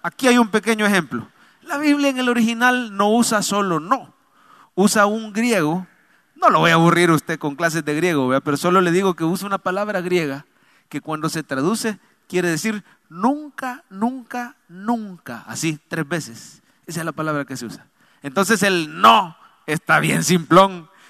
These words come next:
porque en realidad lo que el Señor dice es, contentos con lo que tienen,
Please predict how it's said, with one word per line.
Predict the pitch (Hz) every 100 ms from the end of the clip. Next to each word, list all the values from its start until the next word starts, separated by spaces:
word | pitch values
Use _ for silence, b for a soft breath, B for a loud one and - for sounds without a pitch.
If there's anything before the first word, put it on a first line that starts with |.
| b
porque | 185 170 185
en |
realidad | 185 185 170 196
lo | 233
que | 226
el | 190
Señor | 196 220 226
dice | 254 233 233 240
es, | 190 - - b b b -
contentos | 165 147 202 220 220
con | 208 190
lo |
que | 175 170
tienen, | 208 190 147